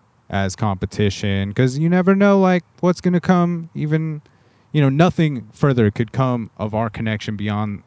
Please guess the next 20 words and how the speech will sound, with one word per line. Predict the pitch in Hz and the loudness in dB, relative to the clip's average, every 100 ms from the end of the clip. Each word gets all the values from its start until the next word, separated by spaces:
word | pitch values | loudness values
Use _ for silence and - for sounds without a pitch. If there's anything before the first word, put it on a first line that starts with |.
| 107 | -4
this | 113 104 | -4 -4
conversation. | 117 107 101 - 104 - 120 | -4 -4 -6 -6 -6 -6 -8
But, | 120 117 _ _ _ - | -6 -8 _ _ _ -6
like, | 135 123 - | -6 -6 -2
in | 147 | 0
a | 147 | 0
year, | 139 151 156 | -2 -8 -6
we | 147 | -6
could | 139 139 | -6 -4
be | 143 | -4
collaborating | - 139 143 135 123 117 113 110 | -4 -4 -2 -2 0 0 -2 -2
on | 110 110 110 | -2 -2 -4
a | 113 | -4
project | 117 143 139 117 101 | -2 -2 0 -2 -4
together | 110 104 98 | -4 -2 -2
because | 98 104 | -4 -4
we | 104 110 | -2 -2
had, | 113 101 | -2 -4
we, | 104 107 104 | -4 -4 -4
like, | 90 101 | -6 -6